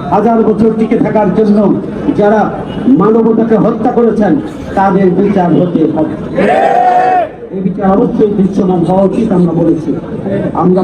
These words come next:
বলেছি এই ফ্যাসিস্ট অপশক্তির দোষর যারা শেখ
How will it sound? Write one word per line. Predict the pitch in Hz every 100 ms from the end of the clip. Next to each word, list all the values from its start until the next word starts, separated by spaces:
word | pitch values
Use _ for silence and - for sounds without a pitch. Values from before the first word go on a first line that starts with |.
| 196
বলেছি | 226 - 254 240 - - - - - - - -
এই | 220 220
ফ্যাসিস্ট | 226 - 247 - 233
অপশক্তির | 220 220 233 226 240 220 - 220
দোষর | 240 254 240 220 - 226 180 - -
যারা | 226 233 233
শেখ | 247